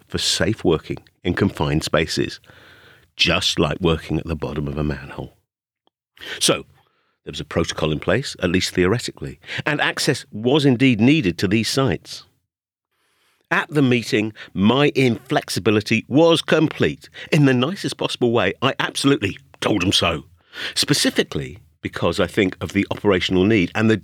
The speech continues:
genuine availability of a workaround. <sighs> This had all the impact of a spit in the rain. The employer knew it was a vacuous position and had a strong incentive not to be diverted.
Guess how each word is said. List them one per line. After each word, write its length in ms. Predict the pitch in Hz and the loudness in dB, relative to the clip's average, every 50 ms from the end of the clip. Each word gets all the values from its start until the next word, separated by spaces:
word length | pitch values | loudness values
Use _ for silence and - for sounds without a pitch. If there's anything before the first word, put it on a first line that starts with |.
| - | -4
genuine 540 | - - 92 117 123 139 143 135 117 92 90 | -2 0 2 2 4 6 6 6 6 4 2
availability 600 | 95 87 98 95 87 87 80 95 85 82 - - 80 | 2 0 2 0 0 0 0 0 0 0 0 -2 0
of 60 | 76 | 0
a 40 | 85 | 2
workaround. 640 | 90 107 120 113 - 92 80 76 73 80 82 76 - - _ _ _ _ _ _ - - | 2 2 2 2 0 0 -2 0 0 -2 -4 -6 -8 -14 _ _ _ _ _ _ -20 -16
<sighs> 320 | - - - - - - - | -16 -16 -16 -16 -20 -12 -6
This 200 | - 139 - - | -4 -4 -4 -4
had 240 | - - 80 - - - _ _ _ _ | -4 -6 -8 -8 -8 -14 _ _ _ _
all 180 | 107 104 120 | 2 2 2
the 140 | 120 117 107 | 4 2 2
impact 420 | 85 78 78 - 82 73 - - - - - - - - - - | 2 0 -2 -4 -4 -6 -6 -8 -16 -20 -18 -18 -18 -14 -10 -8
of 120 | 82 85 | -6 -4
a 100 | 80 76 | -4 -2
spit 440 | - - - - - - 90 90 - | -2 -2 -2 -2 -2 -2 -2 -2 0
in 140 | - 90 87 | 0 2 2
the 120 | 90 90 78 | 2 2 2
rain. 420 | 71 73 73 69 67 67 - - _ _ _ _ _ _ _ _ _ _ - - - - - 127 | 0 -2 -6 -6 -8 -10 -12 -16 _ _ _ _ _ _ _ _ _ _ -10 -6 -4 -2 2 4
The 140 | - 143 135 | 4 4 4
employer 440 | 139 131 - - 175 165 165 160 151 | 4 2 2 2 4 4 4 6 6
knew 220 | 143 139 139 147 | 6 6 6 6
it 60 | 143 120 | 4 2
was 120 | 123 107 | 2 0
a 60 | 113 | 0
vacuous 380 | 110 120 - - - 117 107 - | 0 -2 -4 -2 -2 -2 -2 0
position 460 | - 107 98 107 104 - - 107 101 - - - - | -2 -2 0 0 0 0 0 -2 -4 -4 -8 -8 -6
and 120 | - 101 | -6 -4
had 160 | 95 110 - 95 | -2 -2 -2 0
a 40 | |
strong 380 | 92 - - - - 113 107 107 | 0 0 0 2 2 4 4 4
incentive 480 | 104 - - - 95 87 90 - 90 80 | 4 4 2 0 0 0 0 0 0 0
not 200 | 87 87 - - | 0 0 -2 -4
to 60 | - | -4
be 120 | - 87 80 | -4 -4 -2
diverted. 560 | - 80 80 78 80 78 73 - 80 73 | -2 -2 0 0 -2 -4 -4 -4 -8 -8